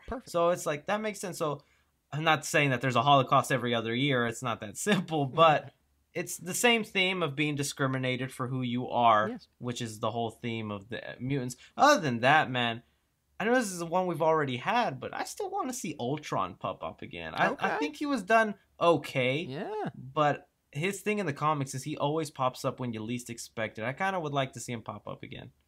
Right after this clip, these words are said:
Speaker 1: I don't, I don't dislike that at all, man. That's a, that's a character that, you know, he died, but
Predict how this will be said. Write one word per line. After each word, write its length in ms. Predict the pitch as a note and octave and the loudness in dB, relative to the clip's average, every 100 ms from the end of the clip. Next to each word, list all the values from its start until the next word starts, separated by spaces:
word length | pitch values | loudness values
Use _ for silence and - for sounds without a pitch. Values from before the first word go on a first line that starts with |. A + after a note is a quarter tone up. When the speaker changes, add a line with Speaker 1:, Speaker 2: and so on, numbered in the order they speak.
| - | -12
Speaker 1:
I 240 | A#2 E3 B3+ | -4 -2 0
don't, 280 | D#3+ D#3 - - | -2 -2 -8 -10
I 100 | D3 | -8
don't 200 | G#3 F#3 | -8 -8
dislike 400 | C3 - C#3 C3 | -10 -6 -6 -4
that 160 | C3+ B2 | -4 -6
at 80 | A2+ | -4
all, 240 | A2+ F3 | -4 -4
man. 240 | A#2+ A2+ A2+ | -6 -8 -8
That's 280 | D3 - | -8 -6
a, 260 | D#3+ C3 A#2+ | -4 -2 -4
that's 220 | - A#3+ | -6 -8
a 40 | F#4+ | -12
character 460 | - - G3 F#3+ | -6 -6 -4 -6
that, 220 | F3 C#3+ G#3+ | -4 -6 -4
you 80 | |
know, 140 | A3 F#3 | -2 -2
he 260 | F#3 D3+ _ | -4 -10 _
died, 640 | - C3 A3+ A#3 D#3 G3 G3+ | -4 2 4 4 2 0 -2
but 280 | D3+ D3 | -2 -2